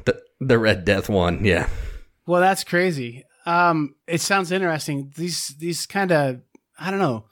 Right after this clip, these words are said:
Speaker 2: I guess hit and roll or kinda, like, read the room kinda games are growing up.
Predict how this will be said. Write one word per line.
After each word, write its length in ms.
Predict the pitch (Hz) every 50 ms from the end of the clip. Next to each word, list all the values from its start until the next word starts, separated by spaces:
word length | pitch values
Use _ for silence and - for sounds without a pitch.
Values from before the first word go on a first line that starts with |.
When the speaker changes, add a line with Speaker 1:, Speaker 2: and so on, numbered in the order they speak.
| - - - - _ _ _
Speaker 2:
I 60 | 143
guess 340 | 135 175 196 185 - - - - _ _ _ _
hit 300 | - - - 175 170 160
and 120 | 160 139
roll 320 | 131 131 135 147 160 151 143
or 360 | 131 123 120 120 117 113 - _ _ _ _
kinda, 340 | - - 165 160 151 143 135
like, 340 | 127 127 123 120 120 - _ _ _ _ _ _ _ _ _ _ _ - -
read 240 | 127 147 160 170 143
the 80 | 147
room 400 | 127 127 139 147 156 170 180 175
kinda 280 | - - - 185 185 180
games 320 | 170 180 185 190 190 170 151
are 40 | 131
growing 280 | 123 139 147 156 151 147
up. 320 | 170 180 143 - - _